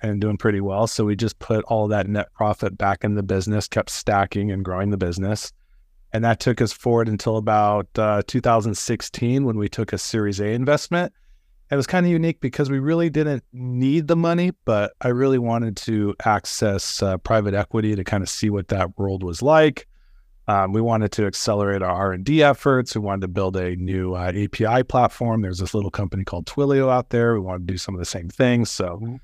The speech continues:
Speaker 1: um, we took a Series A minority investment, um, put that into the business and just, man, we just put the, you know, gas pedal down. Um, did you ever come to my, my big warehouse building? Did you ever see that one? I don't know if you
Speaker 2: I
Speaker 1: did.
Speaker 2: don't think I did. I don't think I,
Speaker 1: Yeah.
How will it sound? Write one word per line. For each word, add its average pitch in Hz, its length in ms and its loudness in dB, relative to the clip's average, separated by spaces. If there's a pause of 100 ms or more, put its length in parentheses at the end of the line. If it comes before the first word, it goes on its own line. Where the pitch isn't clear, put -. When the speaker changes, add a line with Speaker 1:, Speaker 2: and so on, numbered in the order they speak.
(400)
Speaker 1:
um, 104 160 2
we 107 100 2
took 139 200 2
a 127 40 4
Series 120 380 4
A 113 120 0
minority 107 520 -2
investment, 101 640 -2 (540)
um, 95 160 -2
put 135 200 0
that 117 200 2
into 107 180 -2
the 101 120 -4
business 98 580 -2
and 92 100 -2
just, 92 340 -6
man, 92 220 -2
we 98 100 0
just 95 180 -6
put 101 160 -2
the, 90 220 -6 (160)
you 98 120 -2
know, 87 140 -2 (260)
gas 104 240 2
pedal 95 300 0
down. 92 460 -2 (520)
Um, 92 400 -4
did 131 120 0
you 175 60 8
ever 170 140 2
come 156 220 2
to 147 60 2
my, 135 260 2 (120)
my 120 140 0
big 117 220 0
warehouse 117 360 0
building? 127 380 -2
Did 117 120 -4
you 117 100 -2
ever 113 60 -4
see - 140 -6
that 117 180 0
one? 123 200 -4 (480)
I - 60 -20
don't 85 80 -8
know 110 60 -2
if - 140 -6
you 98 40 0
Speaker 2:
I - 20 -2
Speaker 1:
did. 95 120 -2
Speaker 2:
don't 156 120 0
think 156 160 0
I 147 60 4
did. 135 240 0
I 131 100 0
don't 196 120 0
think 202 140 -2
I, 151 120 4
Speaker 1:
Yeah. 95 120 -2